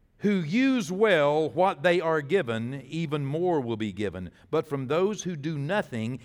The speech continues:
even what, e-, even what little they have will be taken away." Oh, that sounds just a little bit cruel, doesn't it? I mean, to our way of thinking? Sure it does.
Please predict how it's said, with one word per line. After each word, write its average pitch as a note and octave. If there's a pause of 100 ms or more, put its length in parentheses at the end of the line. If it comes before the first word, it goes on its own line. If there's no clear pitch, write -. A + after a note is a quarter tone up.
(120)
even C#3+
what, D3 (240)
e-, D#3+
even E3
what C#3
little D#3
they C3+
have G#2+ (200)
will B2
be G#2+
taken C#3+
away." F#2+ (1400)
Oh, C#4
that A#3+
sounds F#3+
just D#3
a G#2+
little A#2+
bit G#2
cruel, G#2+
doesn't F#2
it? E3 (760)
I F3
mean, D#3
to D3
our D3
way D3+
of C3
thinking? F3+ (720)
Sure A3+
it C3
does. -